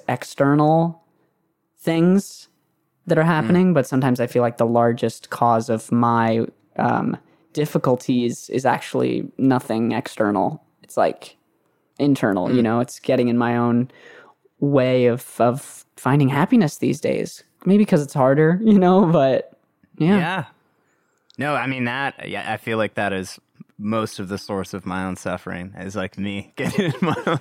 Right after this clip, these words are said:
Speaker 2: way.
Speaker 1: <laughs> Yeah. But
Speaker 2: That
Speaker 1: yeah.
Speaker 2: also, like, just as someone, just from observing you and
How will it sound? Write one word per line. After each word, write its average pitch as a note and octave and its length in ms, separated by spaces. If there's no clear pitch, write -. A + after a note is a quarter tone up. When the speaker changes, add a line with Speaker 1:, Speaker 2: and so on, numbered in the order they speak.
Speaker 2:
way. - 600
Speaker 1:
<laughs> D#3 140
Yeah. D3+ 340
But E3 360
Speaker 2:
That G#3 400
Speaker 1:
yeah. D3 320
Speaker 2:
also, D#3+ 460
like, C#3+ 380
just C3+ 300
as A#2+ 160
someone, A#2+ 720
just C#3 240
from B2+ 220
observing A2+ 600
you G2 360
and G2+ 420